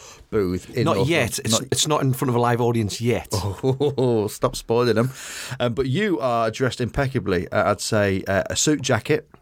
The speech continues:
Speaker 1: with pocket square, lovely paisley pocket square, a blue shirt, but then also a lovely, uh,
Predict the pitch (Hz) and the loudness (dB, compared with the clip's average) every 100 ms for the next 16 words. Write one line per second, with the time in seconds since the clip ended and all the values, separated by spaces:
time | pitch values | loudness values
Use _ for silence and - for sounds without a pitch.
0 | - 123 123 - - - 135 131 156 147 | -4 0 0 -2 -16 -2 -2 2 0 -2
1 | - - _ - - - 127 131 143 - | -6 -10 _ -6 -6 0 2 4 0 -4
2 | - - - - 120 127 117 - 135 123 | -18 -20 -20 -4 0 2 2 2 0 0
3 | 117 - 110 98 - 117 120 117 - - | -2 -6 -6 -6 -2 0 0 -2 -12 -20
4 | - - 104 101 98 95 - 117 120 - | -16 -2 0 2 0 -4 -2 2 2 0
5 | 120 117 101 - 110 117 117 - 113 110 | 0 2 0 0 0 2 0 0 2 2
6 | 104 117 107 107 110 104 104 104 101 101 | 2 0 0 0 0 0 -2 0 -2 -2
7 | 92 | -4